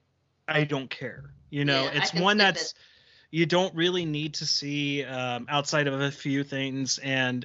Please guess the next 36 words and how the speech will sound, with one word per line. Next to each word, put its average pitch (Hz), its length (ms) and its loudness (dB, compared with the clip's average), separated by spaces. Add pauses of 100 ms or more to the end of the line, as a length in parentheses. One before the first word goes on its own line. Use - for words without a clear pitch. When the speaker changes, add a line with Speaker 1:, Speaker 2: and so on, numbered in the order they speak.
Speaker 1:
even 151 300 2
those 139 280 2
things 147 260 0
are 135 100 4
not 131 320 0
important 139 560 -4
enough. 123 280 -6
Whereas, 143 360 2 (420)
like, 143 180 2
this 170 380 4
is - 300 0 (460)
post 170 480 0
Endgame, 147 760 0 (320)
this 151 180 -2
is 165 100 -2
setting 180 320 2
up 165 140 0
a 156 40 0
lot 143 340 -2
of 151 100 -2
different 151 400 -4
things. 139 500 -2
It's 139 160 -4
post - 300 -4
credit 180 340 0
scene. - 320 -6
Well, 143 360 2
it's 147 160 -2
one 180 300 2
post 160 260 2
credit 131 240 -2
scene 143 240 -2
is 135 280 -6
really 147 520 2
good, 147 480 2 (480)
um, 127 520 2